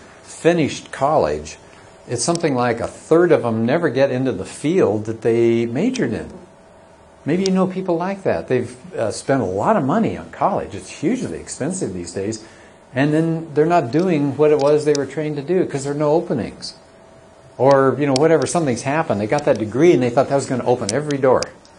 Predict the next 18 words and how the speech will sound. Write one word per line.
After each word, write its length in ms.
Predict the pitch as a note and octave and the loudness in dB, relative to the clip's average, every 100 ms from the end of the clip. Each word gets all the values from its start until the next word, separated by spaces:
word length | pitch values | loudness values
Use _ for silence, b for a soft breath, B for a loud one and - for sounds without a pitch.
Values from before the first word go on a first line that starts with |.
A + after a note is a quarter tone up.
| B B B B - | B B B B -8
And 120 | D3 | -4
for 100 | D3 | 0
some 200 | D#3+ G#3+ | 0 0
people 260 | F#3 D#3 A2 | 0 2 2
it 100 | G2+ | 0
does. 320 | G#2 F#2+ E2 | 0 -2 -4
It's 120 | G#2 F#2+ | -10 -6
still, 440 | - B2 G#2 G2+ | 0 2 4 0
you 60 | G#2+ | -2
know, 200 | G2 F#2 F#2 - - | -6 -8 -10 -18 -12
statistically 800 | - - A2+ D3 - B2 - A2 | -10 -10 0 2 2 -2 0 0
you 80 | G2+ | 0
make 280 | G#2 G2 | -2 -4
more 180 | A2+ A2 | -2 -2
money 520 | F#2+ G#2 G2+ F2 F2+ F#2 B B B B B - - | 0 -2 -4 -6 -10 -14 B B B B B -16 -8
if 180 | G2+ | -6
you 60 | G#2+ | -4
don't, 300 | G#2+ G2 G2+ | -4 -4 -8